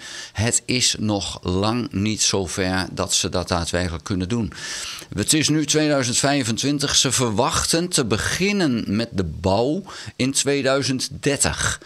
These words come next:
Dat kan alleen maar als de techniek waarmee ze willen werken daadwerkelijk ook werkt. En zover is het nog niet. Natuurlijk, je kan wel zeggen van, "We weten ongeveer, zo gaat het," maar het is er nog niet. Laat dat duidelijk zijn.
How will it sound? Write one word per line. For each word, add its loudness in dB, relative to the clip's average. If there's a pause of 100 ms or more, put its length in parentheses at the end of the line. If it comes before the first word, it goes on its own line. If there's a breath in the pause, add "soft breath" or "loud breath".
(300 loud breath)
Dat -2
kan 2
alleen 2
maar 0
als -2
de -2
techniek -2
waarmee 0
ze -2
willen -2
werken -2
daadwerkelijk -2
ook 0
werkt. -2
En 0
zover 0
is 0
het -2
nog -2
niet. 0 (380 loud breath)
Natuurlijk, 0
je 0
kan 0
wel 2
zeggen 2
van, 0
"We 0
weten 0
ongeveer, 0
zo 2
gaat 0
het," -2
maar 0
het 0
is -2
er -2
nog -6
niet. -4
Laat 0
dat -2
duidelijk -2
zijn. -4